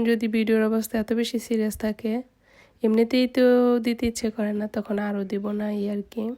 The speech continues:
তো এখানে হচ্ছে আমার মাছটা রান্না হয়ে গেছে, আর আমি হচ্ছে একটু করে উপর থেকে ভাজা জিরের গুঁড়ো দিয়ে দিচ্ছি, আর সাথে টমেটোও দিয়েছি,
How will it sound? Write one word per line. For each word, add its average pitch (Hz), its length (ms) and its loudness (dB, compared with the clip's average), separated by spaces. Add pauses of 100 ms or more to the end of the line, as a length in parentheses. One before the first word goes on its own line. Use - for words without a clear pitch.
(1500)
তো - 60 6
এখানে 247 380 6
হচ্ছে 240 260 0
আমার 226 280 2
মাছটা 220 340 -2
রান্না 208 320 -2
হয়ে 202 240 -4
গেছে, 202 300 -8
আর 202 100 -4
আমি 208 220 -6
হচ্ছে 202 260 -8
একটু 208 240 -10
করে 208 280 -6
উপর 202 240 -6
থেকে 220 260 -10
ভাজা 196 280 -4
জিরের 202 340 -2
গুঁড়ো 208 220 0
দিয়ে 233 220 2
দিচ্ছি, 220 380 -6 (1300)
আর 220 100 6
সাথে 233 240 4
টমেটোও 226 500 4
দিয়েছি, 214 500 2